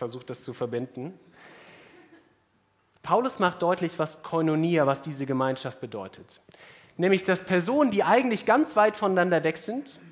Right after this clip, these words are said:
die es vielleicht nie wieder schaffen würden, zusammenzukommen, durch das Verständnis, mit Jesus Christus verbunden zu sein, wieder zusammenkommen.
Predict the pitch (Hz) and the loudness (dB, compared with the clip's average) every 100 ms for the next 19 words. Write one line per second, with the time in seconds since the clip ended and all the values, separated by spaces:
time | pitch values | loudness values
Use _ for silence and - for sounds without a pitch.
0 | - _ _ _ _ - - _ _ _ | -20 _ _ _ _ -20 -20 _ _ _
1 | _ _ _ 202 208 208 208 202 - 240 | _ _ _ -4 -4 2 2 2 0 -4
2 | 247 233 202 185 214 196 165 180 180 - | -4 0 0 2 -2 -2 0 0 0 -2
3 | 165 165 185 175 - - 135 135 135 226 | 2 4 4 0 -8 -4 -2 -2 -6 -2
4 | 247 123 - - - 143 - 156 - 196 | -2 -2 -6 -16 -10 -10 -6 -8 -4 -4
5 | 233 - 156 - - - _ _ _ _ | -4 -4 -6 -6 -16 -20 _ _ _ _
6 | _ _ _ _ - - - - - 135 | _ _ _ _ -20 -20 -20 -20 -10 -10
7 | 131 214 233 208 - 202 185 170 165 156 | -4 -4 -4 -6 -4 -4 -4 -4 -2 0
8 | 165 147 131 123 131 131 135 135 135 - | 0 -2 -6 -2 2 2 0 -2 -2 -4
9 | 127 127 101 92 98 87 | -4 -4 -4 -10 -14 -16